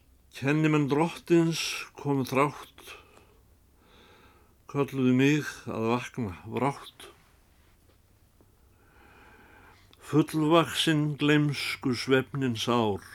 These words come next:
sótti mig heim og varð mjög dár. Dimman heimselsku dróst að með. Dapurt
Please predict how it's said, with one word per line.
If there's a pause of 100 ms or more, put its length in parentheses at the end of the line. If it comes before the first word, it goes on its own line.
(720)
sótti
mig
heim (880)
og
varð
mjög
dár. (2000)
Dimman
heimselsku
dróst (160)
að (100)
með. (2500)
Dapurt